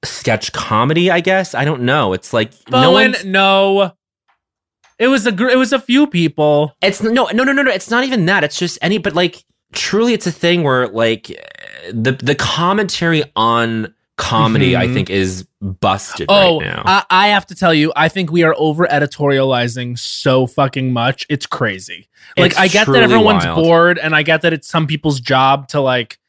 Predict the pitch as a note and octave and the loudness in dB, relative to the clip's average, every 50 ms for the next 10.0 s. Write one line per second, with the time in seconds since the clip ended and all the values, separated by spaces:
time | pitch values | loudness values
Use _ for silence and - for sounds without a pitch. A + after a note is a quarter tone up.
0 | _ _ _ - - - D#3+ D3+ C#3+ C#3 C3 C3 C#3 - - D3 C#3 - - D3+ | _ _ _ -8 -2 2 2 4 4 2 0 -2 -6 -12 -14 -14 -12 -12 -10 -8
1 | C#3+ D3 D3+ D#3 D#3 D#2+ C3 D3+ D3 C#3+ C#3+ C#3+ C#3+ - - E3 - D3+ C#3+ C#3 | -4 0 2 2 2 0 -2 -4 0 2 2 2 2 0 -2 -4 -2 0 0 0
2 | C3+ - C#3+ D3 C#3+ C#3 C3+ C#3 C3 - C#3 C#3+ C3 - - F3+ F3 E3 A2+ B2 | 0 -2 -2 -2 -2 -2 -2 -2 -2 -2 -2 -2 0 2 2 2 2 2 0 -2
3 | B2 - C#3 D3 - - - D#3 D3 D3 C#3+ C3+ C3+ C3+ C3 B2 B2 C3 C3+ D3+ | -2 -2 -2 -2 -2 -2 -2 0 0 2 0 0 0 0 0 0 2 2 2 2
4 | E3+ - _ _ - - - D#3+ D3+ C#3 F3 E3+ E3+ E3 D#3+ D#3+ D#3 D#3 D#3 D3+ | 0 -2 _ _ -20 -16 -6 -4 0 2 4 4 4 4 2 2 0 -2 -4 -10
5 | C#3+ _ _ _ _ _ _ _ _ _ - - - _ _ _ _ - D#3+ C#3+ | -18 _ _ _ _ _ _ _ _ _ -10 -10 -10 _ _ _ _ -6 -6 -4
6 | C#3 - - - - _ _ - F3+ F3+ F3+ F#3+ F#3 F#3+ F#3 - - - F3+ D#3+ | -4 -6 -8 -12 -16 _ _ -2 0 0 2 2 2 2 0 -2 -2 -4 -4 -2
7 | - - D#3+ D3 C#3 B2+ - - _ _ _ _ _ _ _ _ _ _ _ _ | 0 0 0 0 0 -2 -6 -14 _ _ _ _ _ _ _ _ _ _ _ _
8 | _ _ _ _ _ _ _ _ _ _ - F3+ F#3+ F#3+ - - C4+ D#4 D#4 D4 | _ _ _ _ _ _ _ _ _ _ 0 0 0 0 2 0 0 0 2 0
9 | D4 - - - A#3 F#3+ - - - E3 D3 C3+ B2 A#2 A2+ A2+ A2+ - - - | -2 -2 -2 -2 -2 -2 -2 -2 0 2 2 2 2 -2 -4 -8 -10 -12 -14 -16